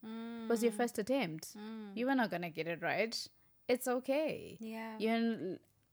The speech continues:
Speaker 1: check how many people fail daily in life.
Speaker 2: Mm.
Speaker 1: I'm your father. I'm not perfect. I
Speaker 2: Yeah.
Speaker 1: fail. You see my businesses and you think, "Oh, he did that overnight."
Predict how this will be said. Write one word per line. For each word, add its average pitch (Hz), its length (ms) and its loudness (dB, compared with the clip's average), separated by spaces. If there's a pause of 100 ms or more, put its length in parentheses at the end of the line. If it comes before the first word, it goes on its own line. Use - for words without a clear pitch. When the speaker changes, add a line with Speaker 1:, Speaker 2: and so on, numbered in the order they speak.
(160)
Speaker 1:
check 262 220 2
how 262 100 2
many 254 220 4
people 247 320 0
fail 233 320 0
daily 208 440 2
in 160 120 -4
life. 240 280 -2
Speaker 2:
Mm. 214 120 -10
Speaker 1:
I'm 285 280 4
your 262 120 4
father. 254 440 2 (120)
I'm 220 320 -2
not 196 420 -4 (260)
perfect. 247 560 -2
I 226 140 2
Speaker 2:
Yeah. 233 60 0
Speaker 1:
fail. 220 520 -2 (240)
You 185 140 -2
see 302 200 4
my 233 200 6
businesses 185 640 -4 (280)
and 190 140 0
you 185 80 0
think, 202 240 0
"Oh, 254 220 6
he 226 180 -2
did 214 220 -4
that 185 160 2
overnight." 190 580 -2